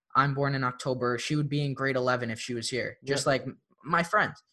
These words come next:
Speaker 1: right? And my peers and everything.
Speaker 2: Yeah.
Speaker 1: She's, like,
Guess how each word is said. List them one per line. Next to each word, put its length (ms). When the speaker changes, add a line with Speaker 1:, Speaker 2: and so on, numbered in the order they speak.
Speaker 1:
right? 220
And 220
my 140
peers 400
and 100
everything. 400
Speaker 2:
Yeah. 100
Speaker 1:
She's, 340
like, 240